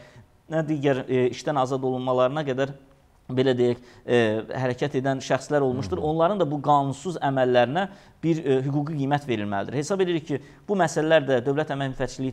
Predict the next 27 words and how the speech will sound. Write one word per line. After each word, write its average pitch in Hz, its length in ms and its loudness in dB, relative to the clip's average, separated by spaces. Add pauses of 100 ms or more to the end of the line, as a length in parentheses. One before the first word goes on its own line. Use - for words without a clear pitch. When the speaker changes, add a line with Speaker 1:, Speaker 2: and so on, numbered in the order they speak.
Speaker 1:
tərəfindən 117 480 -2 (240)
nəzarətə 135 480 0
götürülməlidir. 160 720 -2 (480)
Kim 208 240 -2
ki, - 160 -10
müharibə 147 640 2
başlamamışdan, 131 720 -2
hərbi 135 240 0
əməliyyatlar 127 340 -2
başlamamışdan, 120 640 -6
belə 120 240 -2
deyək 117 160 -4
ki, 117 160 -6 (160)
hansı 139 320 -2
vəzifədə, 117 540 0
hansı 127 260 -4
əmək 127 240 -4
haqqı 127 220 -8
ilə 117 100 -4
işləyirsə, 120 640 -6
həm 160 240 -2
onun 135 280 -4 (200)
keçən 139 300 -6
müddət 127 340 -2
ərzində 113 320 -4
əmək 117 240 -4
haqqının 170 300 -8